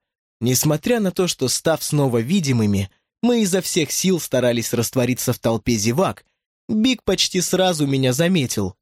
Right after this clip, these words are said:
но доложить о своём открытии он не успел. Из руин выплыл по воздуху посетитель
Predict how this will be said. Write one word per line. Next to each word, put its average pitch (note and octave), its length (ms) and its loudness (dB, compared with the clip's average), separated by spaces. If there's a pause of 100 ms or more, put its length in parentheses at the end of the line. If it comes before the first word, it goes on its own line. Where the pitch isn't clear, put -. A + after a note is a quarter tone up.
(180)
но A3+ 240 4
доложить F#3 560 0
о B2 60 0
своём A#2+ 420 2
открытии A#2+ 640 0
он E3+ 260 2
не D#3+ 120 2
успел. A#2+ 580 -2 (400)
Из A#3 220 2
руин A3+ 360 2
выплыл C#3+ 500 0
по B2 180 0
воздуху B2+ 500 -2
посетитель A#2+ 800 -2